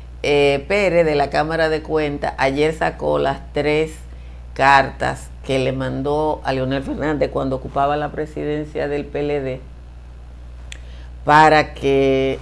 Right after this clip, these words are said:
eh, permitiera, eh, acceso a la información de esa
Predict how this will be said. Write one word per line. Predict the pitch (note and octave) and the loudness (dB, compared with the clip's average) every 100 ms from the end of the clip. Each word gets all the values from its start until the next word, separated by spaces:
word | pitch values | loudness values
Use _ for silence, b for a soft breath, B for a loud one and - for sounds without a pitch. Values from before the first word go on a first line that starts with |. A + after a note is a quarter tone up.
| - | -6
eh, | C3 C3 B2+ B2 B2 | -2 0 0 -2 0
permitiera, | D3+ D#3 D#3 D#3 E3+ D#3+ C#3+ C3+ E2+ - - | 0 0 -2 -4 -2 0 0 -2 -6 -10 -8
eh, | A#2 B2+ B2+ B2 | -4 -2 -2 -2
acceso | C3+ C3 - D#3+ D3 - C#3 B B B B | -4 -4 -2 0 0 -6 -14 B B B B
a | - C#3+ | 0 0
la | C#3+ | 0
información | C3+ C#3 C3+ C3 C3+ C3+ C#3 C3+ C3+ B2+ - | -2 -2 -2 -2 -4 -6 -4 -2 -2 -6 -8
de | B2+ C3 C3 C3 C#3 | -6 -2 0 0 -2
esa | C#3 - C3+ C3+ C3 | -6 -8 -6 -6 -8